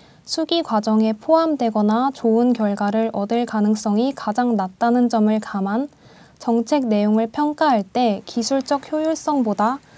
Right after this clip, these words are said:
정의에 전념해야만 약자들에게 유리하도록 균형점이 이동할 것이다.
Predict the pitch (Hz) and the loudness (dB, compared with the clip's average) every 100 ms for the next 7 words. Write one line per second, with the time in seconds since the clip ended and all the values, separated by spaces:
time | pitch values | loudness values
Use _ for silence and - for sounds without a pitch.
0 | - - - 233 240 262 254 - 226 226 | -20 -12 0 4 6 4 2 0 0 2
1 | 262 240 196 208 233 190 208 - - - | 2 2 2 2 2 0 -4 -18 -18 -4
2 | 214 - 269 277 262 247 226 262 277 226 | -4 2 2 4 4 2 0 0 0 0
3 | 202 226 247 226 214 214 285 - - - | 0 2 4 2 2 2 0 -2 -20 -20
4 | - - - 240 233 262 254 220 247 277 | -20 -20 -4 2 4 4 2 2 4 2
5 | - 214 247 220 208 240 226 - 202 185 | 0 2 2 2 0 -4 -4 -4 -2 -4